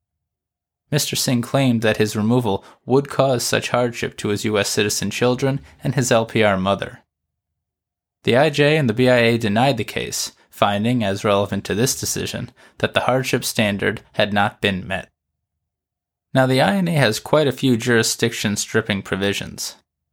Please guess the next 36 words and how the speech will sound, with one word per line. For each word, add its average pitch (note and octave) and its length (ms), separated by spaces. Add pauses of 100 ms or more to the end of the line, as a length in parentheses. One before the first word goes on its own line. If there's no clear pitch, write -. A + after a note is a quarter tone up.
(100)
One D#3 160
of C3+ 140
those F#2+ 300
is G2+ 100
Section G#2+ 400
two B2+ 160
forty-two A2+ 560
A A2+ 180
two A2+ 240
B G#2+ 380 (100)
double F#2+ 320
I, G#2+ 440 (500)
which A#2 200
specifically C#3+ 640
precludes G#2 600
a G#2+ 60
circuit A#2+ 420
court A2 320
from G#2+ 220
reviewing G#2+ 400
decisions G#2 680 (260)
made A2 280
in G#2+ 200 (200)
the A2+ 80
discretion - 920 (240)
of A#2 160
the G2 60
B G2+ 180
I F#2 80
A, G#2 400 (520)
and A2 140
cancellation C#3 600
of A2 100
removal A2+ 440
is A#2 200
discretionary. - 920